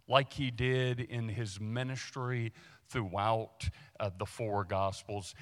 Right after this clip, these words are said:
he is preaching, he is teaching truth, okay? Jesus is teaching truth.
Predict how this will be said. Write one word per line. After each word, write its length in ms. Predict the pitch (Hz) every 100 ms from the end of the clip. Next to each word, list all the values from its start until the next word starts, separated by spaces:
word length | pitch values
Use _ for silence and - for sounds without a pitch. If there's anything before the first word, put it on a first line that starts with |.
| 151 -
he 240 | 175 208
is 260 | 170 113 -
preaching, 760 | - - 170 175 - 170 165 156
he 280 | 135 131 113
is 260 | 95 - -
teaching 840 | - 156 147 - - 135 127 123 117 - _ -
truth, 760 | - 110 90 71 - - - - - _ -
okay? 260 | 95 92 90 - -
Jesus 680 | 113 135 185 214 220 202 - -
is 260 | 127 107 -
teaching 840 | - - 147 - - 135 127 127 123 - - -
truth. 600 | - 104 80 71 -